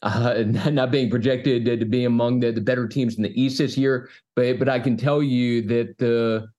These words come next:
the, the feel within that program is that they are further along now entering year two than people outside that program probably give them credit for or realize at this point.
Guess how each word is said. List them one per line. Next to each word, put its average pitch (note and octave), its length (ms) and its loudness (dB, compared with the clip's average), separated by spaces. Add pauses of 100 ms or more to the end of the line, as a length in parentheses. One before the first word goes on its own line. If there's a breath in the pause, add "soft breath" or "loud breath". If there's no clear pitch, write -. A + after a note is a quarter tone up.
(280)
the, C3 300 0
the B2+ 100 0
feel D#3+ 580 0
within B2+ 360 0
that A#2+ 220 0 (100)
program C3 720 0 (300)
is A2 320 -2
that A#2+ 520 0
they B2+ 220 2
are C#3 140 2
further C3+ 440 0
along A#2 720 0 (120)
now A#2 680 0 (340)
entering B2+ 440 2
year A#2+ 240 2
two C3+ 540 -2 (260)
than A2+ 800 0 (1500)
people D3 340 2
outside A#2+ 480 0
that G#2+ 180 0
program A2+ 480 0
probably G#2+ 460 0
give A2 240 0
them G#2+ 200 0
credit A#2 380 0
for G#2+ 540 -2
or G#2+ 160 0
realize G#2+ 500 0
at F#2 100 -2
this G2 160 -2
point. - 360 -4